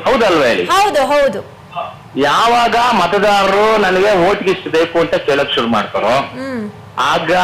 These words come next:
Speaker 1: ಕ್ಷೇತ್ರನ ಅಭಿವೃದ್ಧಿ ಮಾಡೋಕೆ ಕಷ್ಟ ಆಗತ್ತೆ.
Speaker 2: ಹ್ಮ್, ಹ್ಮ್.
Speaker 1: ಈಗ ಕೋಟ್ಯಾಂತರ ರೂಪಾಯಿ ಸಾಲ ಮಾಡ್ಬಿಟ್ಟು
Speaker 2: ಹ್ಮ್.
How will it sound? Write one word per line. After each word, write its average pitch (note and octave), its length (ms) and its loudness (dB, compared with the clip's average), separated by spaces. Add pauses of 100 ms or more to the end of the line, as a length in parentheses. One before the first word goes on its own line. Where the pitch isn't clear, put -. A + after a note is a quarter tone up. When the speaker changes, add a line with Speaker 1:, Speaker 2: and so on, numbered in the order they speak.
(120)
Speaker 1:
ಕ್ಷೇತ್ರನ D3 560 -2
ಅಭಿವೃದ್ಧಿ B2+ 360 -2
ಮಾಡೋಕೆ A2+ 400 -2
ಕಷ್ಟ - 300 -6
ಆಗತ್ತೆ. - 360 -4
Speaker 2:
ಹ್ಮ್, A#3+ 520 -10
ಹ್ಮ್. G#3+ 280 -6
Speaker 1:
ಈಗ A3+ 120 2
ಕೋಟ್ಯಾಂತರ A#3+ 540 0
ರೂಪಾಯಿ A3+ 200 0
ಸಾಲ F3 280 0
ಮಾಡ್ಬಿಟ್ಟು D3+ 600 0
Speaker 2:
ಹ್ಮ್. B2+ 560 -8